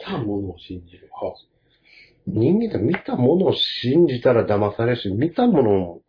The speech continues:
Speaker 2: も信じてないというか、そうかなって最近思ってきましたね。まあ、昔から思ってるんですけど。ことコロナでね。
Speaker 1: 全部じゃないけどね。
Speaker 2: でもそれって、あれでしょ。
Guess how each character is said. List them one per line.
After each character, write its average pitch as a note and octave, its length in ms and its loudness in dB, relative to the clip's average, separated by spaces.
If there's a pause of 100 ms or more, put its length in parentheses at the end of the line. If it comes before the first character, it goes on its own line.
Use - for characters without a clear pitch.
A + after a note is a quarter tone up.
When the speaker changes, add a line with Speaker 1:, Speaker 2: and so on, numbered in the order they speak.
(580)
Speaker 2:
も F#2+ 120 -2
信 A#2+ 420 0
じ C#3 160 -4
て D#4 100 2
な C#3+ 240 6
い D3 260 -4
と - 140 0
い A#2 80 4
う A#2 100 -2
か、 - 80 -16 (720)
そ - 100 -2
う - 40 -4
か - 160 -2
な - 200 -10
っ - 40 -8
て - 80 -6
最 A2 160 2
近 G#2 80 2
思 G2+ 120 4
っ - 80 -16 (360)
て F2+ 120 -4
き - 80 -6
ま D#2+ 180 -2
し - 80 -14
た F2 60 -20
ね。 E2+ 280 -6 (360)
ま A2+ 80 0
あ、 - 40 0
昔 - 260 -4
か D3+ 100 2
ら F2 60 2
思 - 100 -6
っ - 20 -16
て - 60 -14
る E2+ 60 -10
ん - 20 -8
で - 60 -20
す - 60 -20
け - 60 -18
ど。 F2+ 180 -14 (1600)
こ - 120 -2
と - 120 -2
コ C#3 140 2
ロ C3 100 4
ナ F#2+ 120 0
で F#2 100 -12
ね。 G2 300 -6 (500)
Speaker 1:
全 F#4 600 2
部 G#2 160 -4
じ - 80 -12
ゃ - 100 -16
な - 140 -14
い - 300 -12
け - 120 -16
ど F#2+ 80 -14
ね。 F#2 60 -14 (1120)
Speaker 2:
で B2 80 0
も - 60 -4
そ G3 100 2
れ G3+ 80 2
っ - 20 -12
て、 - 280 -2 (1700)
あ A#2+ 120 0
れ A2+ 120 -4
で - 40 -
し - 80 -18
ょ。 - 80 -16